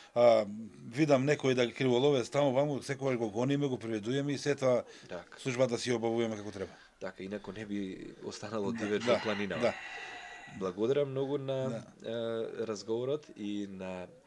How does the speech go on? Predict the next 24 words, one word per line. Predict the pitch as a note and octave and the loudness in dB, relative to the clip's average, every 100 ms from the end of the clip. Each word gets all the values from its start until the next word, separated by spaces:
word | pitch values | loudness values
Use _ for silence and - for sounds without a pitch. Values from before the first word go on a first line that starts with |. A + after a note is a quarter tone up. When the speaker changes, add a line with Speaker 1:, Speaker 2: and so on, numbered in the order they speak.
| - | -18
Speaker 2:
е, | G2+ G2 G2 - | -12 -10 -10 -10
излагањето | G#2 G2 F#2+ F#2+ G2 F#2+ G#2 | -12 -6 -4 -4 -6 -6 -6
за | F#2+ F#2+ F#2 F#2+ | -6 -6 -6 -6
ваши-, | F#2+ F#2 G2 - | -6 -8 -8 -14
вашето | F#2 F#2+ F#2 F#2+ - F#2+ | -10 -8 -8 -12 -12 -12
хоби | - A2+ F#2+ | -2 -2 -2
или | B2 G#2 | -6 -6
повеќе | - G#2+ G#2+ G2+ F#2+ | -4 -2 -2 -4 -8
видови, | G2 F2+ E2+ E2+ | -6 -8 -8 -12
е, | - - - - F2+ E2+ E2+ | -14 -20 -20 -12 -8 -6 -8
хоби. | - G#2 F#2 C#3+ F#3 - - - - | -6 -4 -2 -4 -8 -18 -20 -20 -14
Се | - F#2+ | -8 -4
надевам | G#2 A#2 B2+ | -2 -2 -4
дека | A#2 G#2+ | -6 -8
тоа | G2 A2 G2+ | -6 -6 -4
беше | G#2+ - | -6 -6
и | G2+ | -8
интересно | G2 G2+ G2+ G2+ A2 | -8 -8 -8 -8 -10
и | G#2 | -10
за | G2 | -10
гледачите | F2+ F2+ F#2 G#2 G#2+ | -10 -8 -8 -8 -10
на | F#2+ | -8
Ловечко | E2+ F2 F2 - F2+ | -8 -6 -8 -4 -4
око, | F#2+ D3 | -2 -6